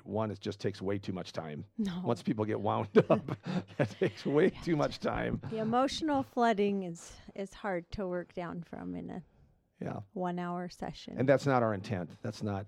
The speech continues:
Speaker 1: really even productive. And so
Speaker 2: No.
Speaker 1: we're, we're, we're not, we, we don't want to go there. So
Speaker 2: Oh.
Speaker 1: last thoughts on this? We, we are,
Speaker 2: So
Speaker 1: we are
Speaker 2: much.
Speaker 1: out of time.
Speaker 2: Yes, so much good content there. I really love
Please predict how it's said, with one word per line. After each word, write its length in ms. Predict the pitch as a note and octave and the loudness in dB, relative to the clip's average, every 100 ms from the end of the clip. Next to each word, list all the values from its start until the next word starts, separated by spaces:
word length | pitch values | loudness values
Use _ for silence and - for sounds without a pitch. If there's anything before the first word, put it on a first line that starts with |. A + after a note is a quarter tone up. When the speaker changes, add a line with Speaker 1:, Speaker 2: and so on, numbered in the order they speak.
| - | -6
Speaker 1:
really 220 | A2+ G#2+ | -2 -2
even 260 | G#2 G2+ F2+ | -2 -4 -4
productive. 560 | - E2 E2+ E2+ E2 - | -4 -4 -4 -4 -6 -6
And 140 | - | -8
so 80 | - | -4
Speaker 2:
No. 80 | D4+ | -2
Speaker 1:
we're, 240 | C4+ F#2+ - | -2 -4 -6
we're, 120 | - G2+ - | -8 -10 -10
we're 180 | G2 F2+ | -8 -8
not, 280 | F2+ G2+ G2 - - - - | -6 -4 -6 -10 -20 -20 -6
we, 120 | B2 A#2 - | -4 -2 -2
we 80 | |
don't 200 | C#3 D#3 | 4 4
want 140 | C#3 A2 | 4 -2
to 60 | |
go 180 | G2+ F#2+ | -2 -4
there. 240 | F2 - - - | -4 -8 -12 -14
So 240 | - F2+ F#2 - - - C#4+ | -8 -6 -6 -10 -20 -14 -10
Speaker 2:
Oh. 140 | A3 G3+ F3+ | -10 -6 0
Speaker 1:
last 240 | C3+ - | 2 2
thoughts 240 | C3 C3+ | 0 0
on 80 | C3+ | -2
this? 420 | B2 - - - - - - - - - | -2 -4 -12 -16 -18 -20 -20 -20 -12 -4
We, 120 | B2 | -2
we 200 | G#2 C3 | 0 0
are, 140 | A2+ G2 | 0 -2
Speaker 2:
So 320 | - D4+ F4+ | -4 0 4
Speaker 1:
we 100 | C4+ | 6
are 40 | |
Speaker 2:
much. 140 | C#4+ - | 6 6
Speaker 1:
out 100 | A3 | 6
of 100 | F#3 | 4
time. 340 | - C4 B3 | 4 2 4
Speaker 2:
Yes, 300 | B3 E4 F#4 | 4 2 0
so 320 | - C4 C4+ | 0 4 6
much 400 | D#4 C4+ F#3 - | 8 6 4 -2
good 460 | - B3 A#3+ F#3 - | -2 0 0 -2 -10
content 720 | - C4 E4 D4+ B3+ G#3+ - | -8 -4 -2 -4 -4 -6 -4
there. 260 | F#3 F3+ F3+ | -2 0 -2
I 100 | F#3 | -2
really 640 | A3 A3 C4 D4 D4 C#4 | -6 -6 -6 -6 -4 -4
love 480 | A3+ A3+ A3 G#3 F#3+ | -4 -2 0 2 0